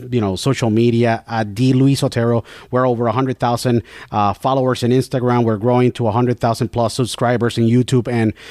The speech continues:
we're in over twenty-seven platforms worldwide. We have, uh, we are in Amazon, um, Music podcast, and, uh, we're in Pandora, we're in iHeartRadio. So we wanna say thank,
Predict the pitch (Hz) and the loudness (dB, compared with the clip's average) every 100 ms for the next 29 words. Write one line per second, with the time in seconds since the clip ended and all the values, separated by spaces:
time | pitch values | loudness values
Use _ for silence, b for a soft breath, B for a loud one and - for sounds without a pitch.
0 | B - 127 151 143 135 127 123 - 147 | B -4 -2 0 2 2 0 -2 -4 0
1 | 185 196 - 165 143 - 147 131 - 135 | 2 2 2 0 0 -2 -2 -2 -2 -2
2 | 127 - 131 135 120 120 127 127 110 113 | -2 -2 0 2 2 2 2 0 0 0
3 | 110 110 - B B - 104 98 120 135 | 0 -2 -4 B B -4 -2 0 0 2
4 | 123 123 143 147 160 156 151 156 135 117 | 0 0 0 0 0 2 2 2 0 2
5 | 110 104 B B B 123 143 135 147 131 | 0 -2 B B B 2 2 2 -2 -2
6 | - - 135 131 147 139 - - B B | -10 -4 -4 -2 -2 -2 -4 -14 B B
7 | - 120 113 110 113 123 117 123 117 135 | -2 0 2 2 2 2 2 0 2 2
8 | 139 131 127 120 120 123 123 123 110 120 | 4 2 2 2 2 2 2 -2 -4 -2
9 | 120 120 113 110 107 120 123 127 139 147 | 0 0 0 0 0 0 0 -2 -2 -2
10 | 139 | -2